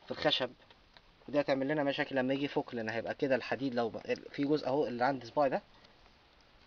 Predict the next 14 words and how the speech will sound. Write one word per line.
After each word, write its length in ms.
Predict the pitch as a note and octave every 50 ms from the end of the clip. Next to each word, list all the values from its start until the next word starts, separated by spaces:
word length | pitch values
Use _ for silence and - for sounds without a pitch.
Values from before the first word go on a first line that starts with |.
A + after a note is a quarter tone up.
| - - - _ - - - - - - - - - - _ _ - -
لما 220 | B2+ C3+ C3+ C3+
يجي 140 | D3+ D#3+ D3+
يتصب 300 | D3+ - - F#3+ G#3+ G#3+ - - - - - - - - _ _ _ - _ - -
مش 240 | A2+ B2 - - D3
هياخد 280 | C#3+ D#3+ - - -
كل 160 | - - D3
الحديد، 360 | C#3 B2 - A#2+ A2 G#2 F#2 -
بالعكس 460 | A#2 A#2 A#2 A#2+ A#2 - - - - - - - -
ده 120 | G#2+ A2
الحديد 380 | G#2+ - - A#2 A#2+ D3+ D3 B2+
لما 180 | C3 B2 C3
يجي 120 | C#3+ D3+ C#3+
يتصب 280 | C3+ - D3 C#3 C3+
ويفك 340 | C3+ A#2+ - E3+ E3+ - -